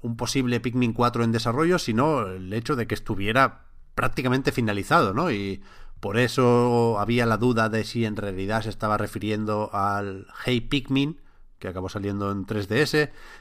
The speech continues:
Yo creo que no, yo creo que hablaba de un Pikmin cuatro, eh, pero de momento no hay pistas, y de hecho lo más reciente es ese Pikmin tres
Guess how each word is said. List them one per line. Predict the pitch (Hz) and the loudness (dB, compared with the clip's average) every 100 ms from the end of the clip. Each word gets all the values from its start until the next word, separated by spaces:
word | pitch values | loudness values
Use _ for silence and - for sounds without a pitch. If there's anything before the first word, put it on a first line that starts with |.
| - | -10
Yo | 120 208 | 0 2
creo | 117 | 2
que | 92 92 | 0 0
no, | 165 | 2
yo | 131 104 | 2 2
creo | 127 | 0
que | 104 | 2
hablaba | 104 101 | 2 2
de | 101 | 2
un | 95 | 0
Pikmin | 110 98 92 90 | -2 -2 -2 2
cuatro, | 117 151 180 196 - - - - - - | 4 4 2 -2 -12 -20 -20 -16 -14 -14
eh, | - 95 92 90 87 87 85 - - - - - - - - | -8 -6 -6 -6 -8 -10 -12 -14 -14 -16 -18 -16 -16 -14 -8
pero | 107 95 87 90 87 | -6 -4 -6 -8 -8
de | 82 | -8
momento | 87 98 110 | -8 -4 0
no | 107 | 0
hay | 95 | 0
pistas, | 123 - 85 - | -4 -4 -8 -8
y | 92 | -10
de | 85 | -10
hecho | 87 107 101 98 98 95 92 85 - - - - | -6 -4 -2 -2 -2 -2 -6 -8 -16 -20 -20 -10
lo | 95 85 | -8 -2
más | 95 98 - 110 | 0 -2 -6 -12
reciente | 98 98 113 117 113 117 | -8 -6 -2 -2 2 0
es | 113 - - - - 117 | 0 -6 -20 -20 -18 -10
ese | 104 | -8
Pikmin | 98 107 107 98 | -6 -4 -2 -2
tres | 98 107 98 | -2 -2 -2